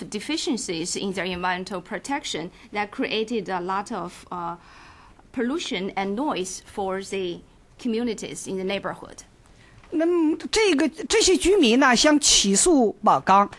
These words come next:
Speaker 2: 但是呢，他没有宝钢污染的任何信息，因为居民自己没法进行监测。
Speaker 1: Mm-hmm. And the citizens in the Neighborhood wanted to sue Baosan Steel Company, but they had no access to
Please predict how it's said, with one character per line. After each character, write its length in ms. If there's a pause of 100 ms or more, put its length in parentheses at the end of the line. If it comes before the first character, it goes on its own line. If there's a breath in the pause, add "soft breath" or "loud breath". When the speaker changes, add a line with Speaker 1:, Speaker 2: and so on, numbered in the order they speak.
(120 loud breath)
Speaker 2:
但 160
是 140
呢， 140
他 140
没 180
有 160
宝 260
钢 280
污 220
染 200
的 100
任 160
何 140
信 180
息， 160
因 160
为 100
居 200
民 200
自 220
己 100
没 220
法 140
进 160
行 140 (220 soft breath)
监 220
测。 320 (560)
Speaker 1:
Mm-hmm. 220 (360 soft breath)
And 300
the 160
citizens 720
in 240
the 300 (580)
Neighborhood 600
wanted 400
to 100
sue 420
Baosan 480
Steel 460
Company, 560 (260 soft breath)
but 300
they 160
had 300
no 340
access 500
to 100